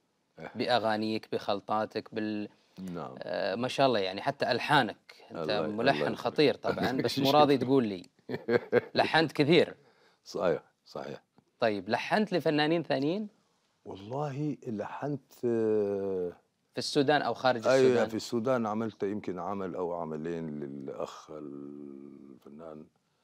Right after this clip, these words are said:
Speaker 1: أبو عرك البخيت في بداية حياته
Speaker 2: جميل.
Speaker 1: الفنية.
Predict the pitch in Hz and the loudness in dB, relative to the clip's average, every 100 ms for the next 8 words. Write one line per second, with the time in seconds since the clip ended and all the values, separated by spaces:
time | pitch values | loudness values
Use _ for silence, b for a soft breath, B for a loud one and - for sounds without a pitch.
0 | _ _ - 65 67 78 - 73 71 78 | _ _ -14 -8 -4 -4 -6 -8 -8 -8
1 | 71 - 71 69 73 67 - - 71 67 | -10 -8 -8 -4 -4 -4 -8 -8 -8 -6
2 | 104 107 113 92 67 65 67 57 - | -6 -6 -6 -8 -12 -12 -14 -16 -20